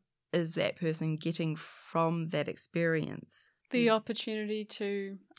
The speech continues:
Speaker 1: To share their
Speaker 2: articulate.
Speaker 1: experience, to
Speaker 2: Yeah.
Speaker 1: articulate, to create meaning in relation
Speaker 2: Yeah.
Speaker 1: to, to be heard.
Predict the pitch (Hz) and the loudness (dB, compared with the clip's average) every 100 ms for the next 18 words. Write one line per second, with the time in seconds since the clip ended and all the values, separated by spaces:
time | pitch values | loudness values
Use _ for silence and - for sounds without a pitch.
0 | 202 180 254 175 170 180 190 202 - 202 | 4 6 8 10 10 8 4 2 0 0
1 | 202 233 240 208 233 247 247 196 220 220 | 2 0 0 0 4 4 4 0 4 4
2 | 220 - 160 175 170 160 165 175 208 214 | 4 0 -4 0 0 2 2 2 2 0
3 | 226 233 - - 180 - - 185 233 170 | 0 -2 -2 0 2 4 4 2 0 -2
4 | 190 208 208 165 165 208 202 226 | -2 -4 -2 -2 0 0 0 -2